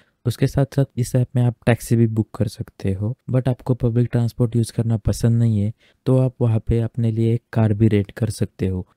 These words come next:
जिसकी कॉस्ट लगभग फ़ोर थाउजेंड to फ़ाइव हंड्रेड per day के हिसाब से आपको मिल जाएगी। अलमाटी में आपको शेरियन कैनियन, कोलसाई लेक, कैंडी लेक, इनके लिए पब्लिक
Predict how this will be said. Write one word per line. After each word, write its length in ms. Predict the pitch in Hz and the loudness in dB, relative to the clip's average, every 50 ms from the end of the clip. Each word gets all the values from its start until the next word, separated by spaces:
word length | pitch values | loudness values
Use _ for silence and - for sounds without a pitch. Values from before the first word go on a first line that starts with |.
| _ 117 | _ -4
जिसकी 260 | 117 110 - 139 131 | -4 -2 0 -2 -2
कॉस्ट 360 | - - 127 127 - - - | 0 0 -2 -2 -2 -2 -4
लगभग 300 | 113 107 107 110 120 117 | -4 -4 -2 -2 -2 -2
फ़ोर 260 | - - - 117 110 - | -2 -2 -2 -2 0 0
थाउजेंड 260 | 113 107 107 107 104 104 | 0 -2 0 -2 -2 -4
to 80 | 110 | -6
फ़ाइव 280 | 107 - 104 107 107 104 | -6 -4 -4 -2 0 0
हंड्रेड 280 | 104 101 98 104 104 | 0 0 0 0 0
per 280 | 98 - 110 104 101 98 | 0 0 0 0 2 2
day 140 | 98 104 98 | 2 0 0
के 140 | - - 104 | 0 -2 -2
हिसाब 240 | 98 - - 98 | -2 -2 -4 -6
से 160 | - - - 98 | -8 -6 -8 -8
आपको 360 | 92 - _ - 139 165 - _ _ _ _ _ - | -8 -8 _ -4 -4 -4 -4 _ _ _ _ _ 0
मिल 220 | 113 110 107 101 90 | 2 2 4 2 2
जाएगी। 400 | - 92 87 85 90 104 95 - _ _ _ _ _ _ _ | 0 -4 -4 -4 -8 -12 -18 -20 _ _ _ _ _ _ _
अलमाटी 420 | 113 113 117 127 135 131 123 131 127 | -2 0 2 2 2 2 2 0 0
में 140 | 120 117 | 0 0
आपको 480 | 117 113 - - - - 113 110 113 - - _ _ _ _ _ | 0 -2 -2 -6 -6 -4 -4 -2 -2 -6 -10 _ _ _ _ _
शेरियन 400 | - - 117 110 107 113 117 117 | 0 2 2 2 2 2 0 0
कैनियन, 400 | - 113 110 110 110 110 110 110 | 0 0 0 2 2 2 0 0
कोलसाई 420 | - 113 104 101 - - 113 110 | 0 -2 -2 -2 0 0 -2 0
लेक, 160 | 107 110 107 - - | 0 -2 -4 -6 -4
कैंडी 300 | - 101 101 104 104 107 | -2 0 0 0 0 0
लेक, 300 | 104 104 107 107 - - - - - - _ _ _ | 0 0 -2 -2 -2 -6 -14 -20 -20 -20 _ _ _
इनके 280 | 113 117 113 - 127 120 | 0 0 2 2 2 2
लिए 180 | 117 120 123 | 4 2 2
पब्लिक 360 | 113 117 113 101 - 123 110 | 2 2 0 0 0 -2 -4